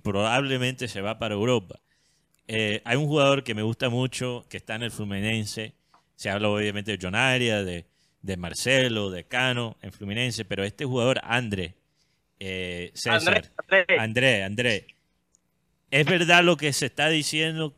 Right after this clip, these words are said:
Speaker 1: que él parece ser ya tener un arreglo con un equipo europeo que mucha gente especula es el Liverpool?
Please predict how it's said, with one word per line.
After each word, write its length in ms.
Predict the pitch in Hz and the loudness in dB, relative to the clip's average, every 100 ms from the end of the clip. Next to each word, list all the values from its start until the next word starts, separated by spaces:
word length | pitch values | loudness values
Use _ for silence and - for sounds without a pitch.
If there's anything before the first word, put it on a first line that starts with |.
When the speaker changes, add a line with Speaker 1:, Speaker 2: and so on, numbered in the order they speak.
| - | -8
Speaker 1:
que 400 | 123 113 127 147 | 0 4 4 2
él 220 | 147 143 _ _ | -2 -8 _ _
parece 460 | - 110 127 131 143 | -4 -2 0 -2 -4
ser 260 | 147 139 | -4 -4
ya 320 | 117 123 139 - - - _ _ _ _ _ | 0 0 0 -4 -20 -20 _ _ _ _ _
tener 320 | - 120 127 127 | -6 0 2 2
un 140 | 135 | 2
arreglo 460 | 123 117 127 135 131 | 0 0 0 -2 -4
con 140 | 113 | -4
un 60 | 117 | -4
equipo 300 | 117 123 127 | -6 -6 -2
europeo 520 | 113 104 101 131 139 | 0 0 -4 -2 -2
que 120 | 123 101 | -2 -6
mucha 280 | 123 143 | -8 -6
gente 240 | 131 139 131 | -6 -8 -10
especula 480 | - 110 - 135 139 | -12 -12 -6 -2 -2
es 100 | 127 | -2
el 120 | 131 | -2
Liverpool? 420 | 160 147 101 - | 0 -2 -4 -12